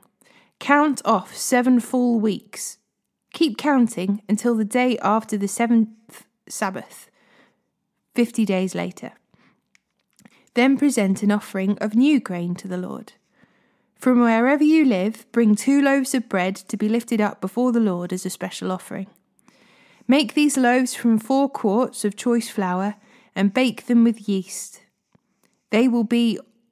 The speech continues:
an offering to the Lord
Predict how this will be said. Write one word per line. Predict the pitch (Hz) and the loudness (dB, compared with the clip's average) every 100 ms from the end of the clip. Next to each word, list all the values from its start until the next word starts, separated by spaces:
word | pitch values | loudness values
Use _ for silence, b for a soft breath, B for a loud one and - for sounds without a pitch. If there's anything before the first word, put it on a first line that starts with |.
| _ 202 | _ 2
an | 220 | 4
offering | 240 - 202 208 208 b b b b b b _ | 4 0 0 0 0 b b b b b b _
to | - | -2
the | 233 233 | 2 4
Lord | 220 202 202 | 4 2 -2